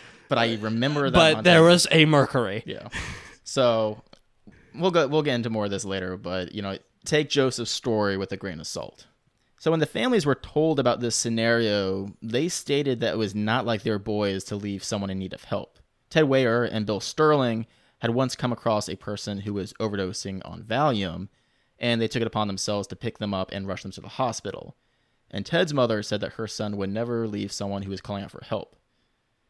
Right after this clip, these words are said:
Speaker 1: In any case, the police at least had one witness who had possibly seen Jack Madruga's Mercury up the mountain on the night of their disappearance. So who was in the pickup truck, if it even existed in the first place,
Speaker 2: Exactly.
Speaker 1: was yet one more mystery.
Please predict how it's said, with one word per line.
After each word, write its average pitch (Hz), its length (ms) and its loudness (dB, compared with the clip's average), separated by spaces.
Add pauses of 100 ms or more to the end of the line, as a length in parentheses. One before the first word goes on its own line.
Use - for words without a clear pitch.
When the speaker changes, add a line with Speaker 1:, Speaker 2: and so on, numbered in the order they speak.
Speaker 1:
In 139 120 2
any 156 140 0
case, 131 320 -2
the - 80 -10
police 123 320 -6
at 92 100 -8
least 113 200 -6
had 104 140 -4
one 110 280 -2
witness 110 500 -2
who 107 140 -2
had 98 120 -6
possibly 147 600 -2
seen 98 280 -8
Jack 101 240 -6
Madruga's 95 440 -8
Mercury 120 580 -4 (300)
up 127 100 0
the 123 80 0
mountain 104 500 -2
on 101 140 -4
the 98 80 -6
night 92 160 -6
of 98 60 -14
their 98 80 -14
disappearance. - 880 -14 (600)
So 110 100 -6
who 160 180 4
was 156 120 4
in 147 100 -2
the 139 60 -6
pickup 127 300 -4
truck, 117 380 -2 (160)
if - 120 -6
it 107 100 -4
even 104 300 -4
existed 95 420 -10
in 95 100 -12
the - 60 -16
first 190 340 -4
place, 127 400 -2
Speaker 2:
Exactly. - 460 -18 (120)
Speaker 1:
was 156 160 0
yet 127 200 4
one 107 120 -2
more 98 120 -4
mystery. - 440 -12